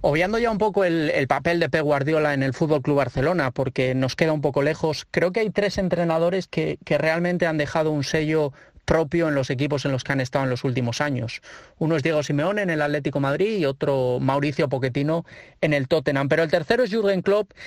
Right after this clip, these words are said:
y creo que, que se podría decir que es el más influyente de los tres porque es el que más consenso ha generado. Eh, Diego Simeone, como él, también ganó la Liga Española, como él llegó a una final de Champions, aunque se quedó con la miel en los labios,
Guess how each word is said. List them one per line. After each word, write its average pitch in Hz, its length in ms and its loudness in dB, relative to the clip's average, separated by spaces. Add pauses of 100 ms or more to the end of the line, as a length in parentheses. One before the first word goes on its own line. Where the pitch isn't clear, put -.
(400)
y 175 140 0
creo 202 320 2
que, 180 400 0 (300)
que 170 420 2
se 170 220 0
podría 196 320 2
decir 226 280 -4
que 220 100 0
es 196 120 0
el 190 120 0
más 208 260 0
influyente 202 580 0
de 190 80 2
los 180 160 0
tres 208 380 -2 (320)
porque 170 300 0
es - 120 -4
el 190 160 -2
que 170 320 -2
más 185 260 0
consenso 185 580 -2
ha 165 40 0
generado. 127 720 -2 (460)
Eh, 151 380 0
Diego 190 240 2
Simeone, 185 560 0
como 160 320 2
él, 180 140 0
también 160 320 0
ganó 156 220 0
la 143 120 0
Liga 147 180 0
Española, 214 640 -2 (420)
como 175 280 2
él 190 100 0
llegó 185 160 2
a 180 40 2
una 180 140 0
final 170 280 0
de 156 100 0
Champions, 175 380 0
aunque 147 220 -2
se 135 140 -2
quedó 151 220 0
con 156 160 -2
la 151 80 0
miel 156 200 -2
en 160 100 0
los 156 180 0
labios, 190 420 0